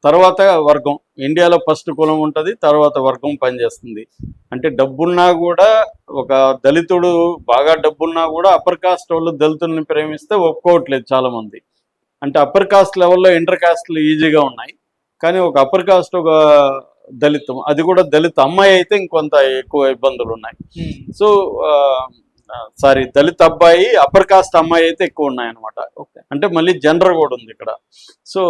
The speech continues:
Speaker 1: అప్పర్ కాస్ట్ అబ్బాయి, దళిత అమ్మాయి అయితే పెద్ద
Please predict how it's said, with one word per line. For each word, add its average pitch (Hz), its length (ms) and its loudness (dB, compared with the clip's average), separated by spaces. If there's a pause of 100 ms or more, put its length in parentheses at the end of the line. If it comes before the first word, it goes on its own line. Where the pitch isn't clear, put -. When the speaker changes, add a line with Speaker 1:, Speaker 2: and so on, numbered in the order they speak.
(200)
Speaker 1:
అప్పర్ 196 300 0
కాస్ట్ 196 260 2
అబ్బాయి, 175 340 2 (100)
దళిత 165 240 2
అమ్మాయి 170 280 0
అయితే 165 200 -2
పెద్ద 156 220 -4